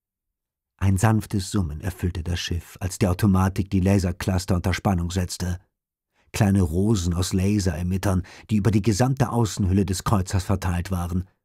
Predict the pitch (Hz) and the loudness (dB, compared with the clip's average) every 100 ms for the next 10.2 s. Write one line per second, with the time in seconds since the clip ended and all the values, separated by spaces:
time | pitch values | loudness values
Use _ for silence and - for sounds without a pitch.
0 | _ 117 127 151 - - 135 139 143 107 | _ 2 4 2 -2 -4 -2 0 0 0
1 | 92 101 92 - 101 101 95 95 107 95 | -2 -2 -2 -4 0 2 2 2 2 2
2 | 95 95 - 110 95 95 - 95 - 92 | 2 0 2 0 0 -2 -2 -4 -2 -4
3 | 80 - 85 - 80 69 - - _ _ | -6 -8 -8 -8 -10 -10 -16 -20 _ _
4 | _ _ _ _ _ _ _ - 127 - | _ _ _ _ _ _ _ -2 2 2
5 | 151 - 143 135 - 147 - 117 - 175 | 2 2 2 2 2 0 0 -4 -4 -6
6 | - 90 76 73 80 - _ _ _ _ | -6 -10 -8 -10 -14 -18 _ _ _ _
7 | _ 117 117 120 120 120 110 143 147 156 | _ 0 2 2 2 2 2 2 0 -2
8 | 175 - 170 135 - 123 101 139 120 - | -2 -4 -2 -2 0 0 2 0 -2 0
9 | 117 110 104 95 113 87 73 - - - | 2 4 2 2 0 -4 -8 -12 -10 -14
10 | 67 | -14